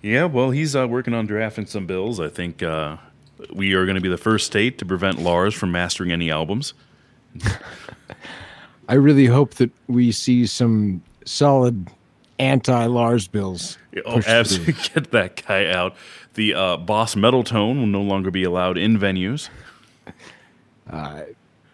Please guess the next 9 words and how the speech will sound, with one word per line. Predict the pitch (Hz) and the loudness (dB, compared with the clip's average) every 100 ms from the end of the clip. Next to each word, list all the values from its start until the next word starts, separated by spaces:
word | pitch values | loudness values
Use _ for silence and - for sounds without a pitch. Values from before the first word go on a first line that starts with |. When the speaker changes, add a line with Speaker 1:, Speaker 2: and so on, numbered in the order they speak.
| _ _ _ _ - | _ _ _ _ -6
Speaker 2:
and | 139 131 | 0 0
just, | 135 - | 0 4
yeah, | 175 123 | 4 4
requirement, | 101 110 - 147 127 113 110 - 139 | 2 -2 2 4 4 2 -2 -4 -2
uh, | 113 101 95 85 _ _ _ | -2 -2 -6 -10 _ _ _
hereby | - 139 139 123 127 | -4 2 4 4 2
banned | 101 117 123 104 101 95 | 2 2 2 0 -4 -4
Lars | 104 110 104 | 0 0 2
Ulrich | 113 110 98 | 2 2 0